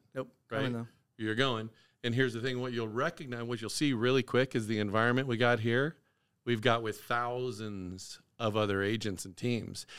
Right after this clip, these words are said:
Speaker 2: and they're gonna share, they're basically gonna open up their playbook and say, "Here you go."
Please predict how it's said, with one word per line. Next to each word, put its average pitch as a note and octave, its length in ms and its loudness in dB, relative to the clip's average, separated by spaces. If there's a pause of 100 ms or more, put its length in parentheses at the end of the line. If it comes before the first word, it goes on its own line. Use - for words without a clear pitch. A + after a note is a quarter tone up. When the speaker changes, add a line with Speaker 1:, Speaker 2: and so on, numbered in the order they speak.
(140)
Speaker 2:
and A2+ 180 0
they're A#2 120 4
gonna G#2 160 -2
share, B2+ 400 2
they're A2+ 100 -8
basically A#2 480 -4
gonna G#2+ 240 0
open B2 340 2
up A#2+ 180 -2
their G#2+ 120 -4
playbook A#2+ 480 2
and G2+ 140 -2
say, A2 220 2
"Here A#2 180 2
you A#2+ 160 -2
go." D3 300 -2